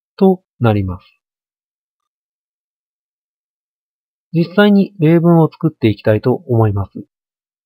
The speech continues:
使う単語は先ほどと同じです。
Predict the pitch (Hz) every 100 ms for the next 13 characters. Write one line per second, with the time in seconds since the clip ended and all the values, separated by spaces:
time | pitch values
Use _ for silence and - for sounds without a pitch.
0 | _ - 202 208 202 190 185 175 165 143
1 | 143 - 147 147 139 131 - 123 117 110
2 | 107